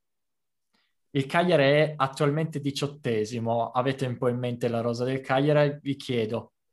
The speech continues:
esonerate, eh, Eusebio Di Francesco, sì o no? Perché sì o perché no?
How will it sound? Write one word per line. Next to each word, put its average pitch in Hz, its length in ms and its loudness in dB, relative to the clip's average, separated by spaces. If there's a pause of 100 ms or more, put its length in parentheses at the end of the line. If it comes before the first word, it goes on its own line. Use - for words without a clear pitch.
(180)
esonerate, 147 1040 4
eh, 123 240 -4
Eusebio 123 400 -4
Di 123 120 -6
Francesco, 139 680 -2
sì 147 280 0
o 143 80 4
no? 147 580 0
Perché 120 320 -8
sì 135 240 -4
o 139 120 0
perché 113 320 -6
no? 101 240 -12